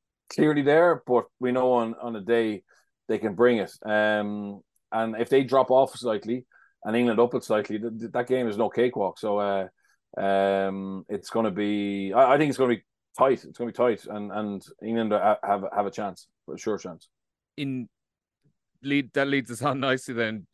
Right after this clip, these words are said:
Speaker 2: In terms of tactically, Charlie, the obvious question, how do England break down and how do England beat South Africa at the weekend? 'Cause if you go back to November of last year, South Africa, twenty-seven thirteen winners at Twickenham.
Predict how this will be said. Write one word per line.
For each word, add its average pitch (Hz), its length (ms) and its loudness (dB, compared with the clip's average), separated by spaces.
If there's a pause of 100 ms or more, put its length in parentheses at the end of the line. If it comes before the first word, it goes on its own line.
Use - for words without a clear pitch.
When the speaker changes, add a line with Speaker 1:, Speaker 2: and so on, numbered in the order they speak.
Speaker 2:
In 123 180 -6
terms 143 300 0
of 110 140 -6 (180)
tactically, 131 560 -4
Charlie, 107 460 -2 (720)
the 143 100 2
obvious 135 320 2
question, 127 460 -2 (120)
how 165 260 2
do 143 280 2
England 104 400 -4 (240)
break 113 220 0
down 107 240 -2
and 101 100 -6
how 127 140 0
do 131 260 2
England 107 400 -6 (180)
beat 110 220 -4
South 107 120 -6
Africa 104 360 -6
at 95 80 -8
the 98 80 -12
weekend? 92 460 -8
'Cause 120 140 -10
if 123 60 -4
you 131 60 -2
go 135 100 -2
back 147 160 0
to 147 80 -10
November 127 420 -2
of 110 80 -4
last 113 340 -2
year, 113 220 -2
South 110 200 -8
Africa, 113 460 -4 (380)
twenty-seven 123 580 -2
thirteen 113 480 -4
winners 107 320 -4
at 98 100 -10
Twickenham. 101 520 -6